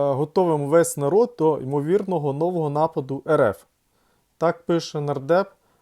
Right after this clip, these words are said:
Федір Веніславський, заявляє наш нардеп.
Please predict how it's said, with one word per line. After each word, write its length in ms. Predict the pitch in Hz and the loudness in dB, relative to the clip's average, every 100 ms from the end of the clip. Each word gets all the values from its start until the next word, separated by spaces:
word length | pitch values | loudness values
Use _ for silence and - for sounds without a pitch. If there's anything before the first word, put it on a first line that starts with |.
| _ _ | _ _
Федір 320 | 160 160 151 131 | 0 0 -2 -6
Веніславський, 640 | 139 143 - 120 101 - 113 | -8 -6 -2 -2 -2 -8 -2
заявляє 580 | 147 165 160 127 104 | 2 2 4 2 2
наш 260 | 107 107 - | -4 -10 -8
нардеп. 380 | 120 117 110 | -8 -6 -8